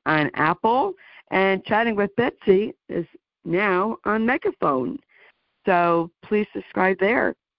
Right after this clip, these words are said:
It is free. And, um, you know, just, I just want people to share the show because I have phenomenal guests, and I want you to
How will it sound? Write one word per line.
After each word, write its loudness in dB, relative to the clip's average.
It 0
is 2
free. 0
And, 0
um, 2
you 2
know, 2
just, -2
I 2
just -2
want 2
people 0
to -2
share 2
the 2
show 2
because 0
I 2
have 0
phenomenal 2
guests, -2
and 0
I 2
want 0
you 2
to -2